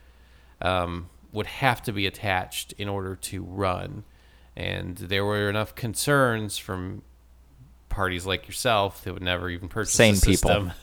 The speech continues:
Speaker 1: <laughs> that, uh, they didn't
Speaker 2: Correct
Speaker 1: like the, they didn't
Speaker 2: people.
Speaker 1: like the idea of an always-on Kinect.
Speaker 2: Patriots.
Speaker 1: And so they announced, "All right, fine. The Kinect doesn't always have to be on."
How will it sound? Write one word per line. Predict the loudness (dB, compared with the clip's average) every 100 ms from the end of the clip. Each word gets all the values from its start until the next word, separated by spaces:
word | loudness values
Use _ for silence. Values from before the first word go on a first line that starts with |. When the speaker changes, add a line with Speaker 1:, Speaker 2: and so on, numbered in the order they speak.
| -20 -20 -20
Speaker 1:
<laughs> | -20 -20 -20 -14
that, | 0 2 2 0 0
uh, | 0
they | 2 0
didn't | 2
Speaker 2:
Correct | 8 10 10 8
Speaker 1:
like |
the, | 4
they | 6
didn't | 8
Speaker 2:
people. | 8
Speaker 1:
like | 6 6
the | 6
idea | 6 6 4
of | 4
an | 2
always-on | 4 6 6 4 4 4 4 0 -4 -8
Kinect. | -4 0 6 8
Speaker 2:
Patriots. | 8 6 4 2 2 -4 -12 -14 -20 -20 -10
Speaker 1:
And | -8 -6
so | -4 -2 0
they | 0
announced, | 0 0 -2 -6 -12 -10
"All | -6 -4
right, | -4 -4 -6 -6
fine. | -2 0 2 2 -2 -10 -16 -20 -20 _ -20 -20 -20 -12
The | -10
Kinect | -2 -2 0
doesn't | -2 -2
always | 0 0
have | -2 -2
to | 0
be | 0
on." | 2 0 -2